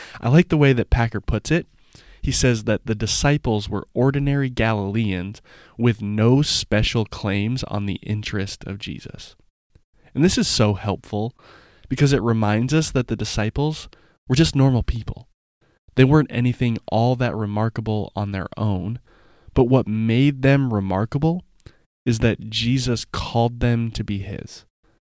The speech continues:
And it's the same that's true for us. Jesus made himself their good shepherd,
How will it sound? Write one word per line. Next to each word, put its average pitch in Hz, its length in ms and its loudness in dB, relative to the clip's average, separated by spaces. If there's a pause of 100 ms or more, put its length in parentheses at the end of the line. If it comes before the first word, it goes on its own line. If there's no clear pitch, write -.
(240)
And 110 140 0
it's - 120 -8
the - 80 -10
same 110 380 0
that's 101 160 -6
true 104 420 -4
for - 240 -12
us. - 300 -10
Jesus 117 400 -2
made 110 340 0
himself 120 540 0
their 107 300 -2
good 113 260 -2
shepherd, 92 520 -4